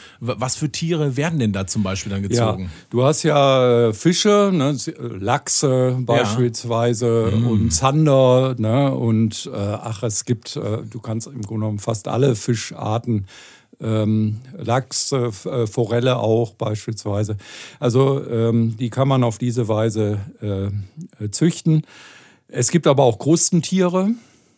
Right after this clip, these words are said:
Speaker 1: Ah,
Speaker 2: ne,
Speaker 1: okay.
Speaker 2: Gambas, äh, ne, und so weiter, Krebse, all das wird auch gezüchtet und natürlich, äh, bestimmte Pflanzenarten, ne. All das kann man, ähm,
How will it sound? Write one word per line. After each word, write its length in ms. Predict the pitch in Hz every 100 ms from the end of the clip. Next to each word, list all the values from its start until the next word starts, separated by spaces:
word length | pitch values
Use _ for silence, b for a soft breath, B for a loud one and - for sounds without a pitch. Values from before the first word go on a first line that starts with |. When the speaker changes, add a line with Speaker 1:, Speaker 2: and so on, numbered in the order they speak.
| B B B -
Speaker 1:
Ah, 120 | 113
Speaker 2:
ne, 120 | 120
Speaker 1:
okay. 260 | 151 147 101
Speaker 2:
Gambas, 960 | 120 139 165 147 147 143 - - - - 170 -
äh, 320 | 107 107 107 110 123 -
ne, 240 | 180 120 123
und 340 | 135 120 120
so 140 | 123 107
weiter, 340 | 123 127 120
Krebse, 640 | - 135 143 - 135 127 B B B B
all 200 | - 110
das 300 | 123 123 -
wird 160 | 113 101
auch 460 | 127 143 135 -
gezüchtet 760 | 135 120 156 139 - 120 117 - -
und 600 | 110 113 113 113 - 123
natürlich, 640 | 117 - 135 127 120 -
äh, 180 | 123 113
bestimmte 460 | 110 110 131 117 110
Pflanzenarten, 1040 | 113 101 107 - 113 117 92 95 87 82 _ _
ne. 300 | 104 110 135 - B B B B B
All 200 | - 123
das 280 | 135 131 -
kann 160 | 123 123
man, 420 | 117 117 113 127
ähm, 520 | 110 104 104 107 110